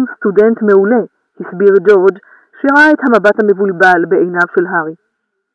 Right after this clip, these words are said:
גם ביל קיבל קס"מ בכל המקצועות. אם לא ניזהר, יהיה לנו עוד תלמיד מצטיין במשפחה. אני לא יודע אם אני אוכל לעמוד בבושה הזאת. ביל היה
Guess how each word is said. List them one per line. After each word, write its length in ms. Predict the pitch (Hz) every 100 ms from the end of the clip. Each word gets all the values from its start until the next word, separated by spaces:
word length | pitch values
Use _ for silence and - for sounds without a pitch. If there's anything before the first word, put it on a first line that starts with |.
| _ - - - -
גם 320 | 240 285 220
ביל 220 | 226 254
קיבל 420 | - 196 175 180
קס"מ 760 | 185 196 202 214 196 196 202 196
בכל 220 | 202 - 190
המקצועות. 500 | 196 - 196 175 170 _ _ _ _ _ _ -
אם 120 | 156
לא 120 | 156
ניזהר, 540 | 220 190 160 208 247 202 226 _ _ _ -
יהיה 200 | 196 214
לנו 180 | 240 240
עוד 240 | 226 277 311 -
תלמיד 360 | 311 247 226
מצטיין 420 | 220 233 - 208 202
במשפחה. 520 | 208 - 214 - 185 190 _ _ _ _ _ -
אני 180 | 214
לא 100 | 196
יודע 280 | 202 185 202
אם 100 | 214
אני 120 | 196
אוכל 260 | 196 - 214
לעמוד 280 | 208 196 196
בבושה 360 | 196 190 - 269 294
הזאת. 320 | 175 160 _ _ _ _ _ _ _ _ _ _ _
ביל 240 | 208 302 320 208
היה 220 | 208